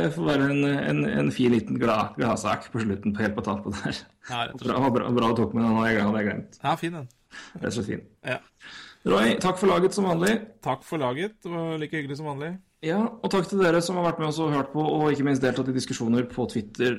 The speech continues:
Speaker 1: i dag, og, eh, i dagene opp mot trade deadline. Vi er tilbake med en, eh, vi kaller det vanlig podcast igjen snart, og ikke, så vi skal snakke mer nyheter, ikke bare day trades. Det har vært mye det de siste ukene nå, men, eh,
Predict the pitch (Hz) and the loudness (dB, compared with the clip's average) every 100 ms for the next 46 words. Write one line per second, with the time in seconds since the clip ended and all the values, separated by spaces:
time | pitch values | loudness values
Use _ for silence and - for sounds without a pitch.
0 | - 113 117 120 151 220 226 220 202 190 | -4 -2 2 2 2 4 4 4 4 4
1 | 190 185 185 180 175 180 175 170 165 165 | 4 4 4 4 4 4 4 4 4 4
2 | 160 156 135 131 135 131 - 135 131 131 | 4 4 4 4 2 0 -2 2 4 4
3 | 135 151 160 143 143 143 135 131 117 - | 4 4 4 6 6 6 4 4 2 2
4 | 127 127 127 127 127 127 127 127 127 127 | 2 4 4 4 2 2 2 2 2 -2
5 | 120 147 127 139 131 113 104 107 120 131 | -2 2 4 4 4 2 2 0 0 0
6 | 151 165 - 165 156 170 196 185 156 151 | 0 -2 2 2 2 0 2 2 2 2
7 | 131 151 131 135 131 131 123 120 110 104 | 0 2 0 0 0 4 4 6 4 4
8 | 123 113 117 104 101 107 104 104 151 180 | 2 2 2 4 2 2 0 2 0 0
9 | 160 147 135 120 123 110 113 107 110 101 | -2 0 4 4 4 2 0 -2 0 0
10 | 104 139 180 160 156 156 | 0 0 2 2 2 2